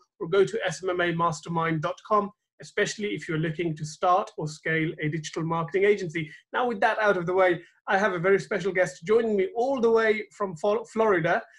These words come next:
Uh, she is actually a former Brit who has been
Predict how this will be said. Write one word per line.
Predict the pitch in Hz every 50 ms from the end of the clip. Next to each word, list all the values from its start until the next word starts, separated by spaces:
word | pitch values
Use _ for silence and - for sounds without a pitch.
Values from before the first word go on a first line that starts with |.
| _ - _ -
Uh, | 190 185 185 -
she | - - - 247 247
is | 240 214 233 -
actually | 214 233 - - - - - 240 226 214 214 -
a | 190 190 180 180 175 - _ _ -
former | - 262 277 277 247 220 180
Brit | 151 170 180 214 226 226 - - _ _ _ -
who | 202 180
has | 156 202 196 175 165
been | 147 151 214 226 220 214